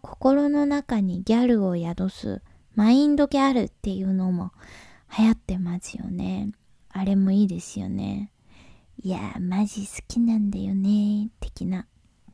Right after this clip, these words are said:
そういうテンションの方がもし矢印さんがしっ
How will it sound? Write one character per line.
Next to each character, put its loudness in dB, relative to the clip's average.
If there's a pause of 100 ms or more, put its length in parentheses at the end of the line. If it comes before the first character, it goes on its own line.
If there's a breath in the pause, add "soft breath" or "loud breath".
(840)
そ 0
う 6
い 6
う 4
テ 2
ン 6
シ -6
ョ -6
ン -4
の -8
方 2
が -2
も 0
し -6
矢 -6
印 -2
さ -10
ん -6
が -8 (520 loud breath)
し -4
っ -6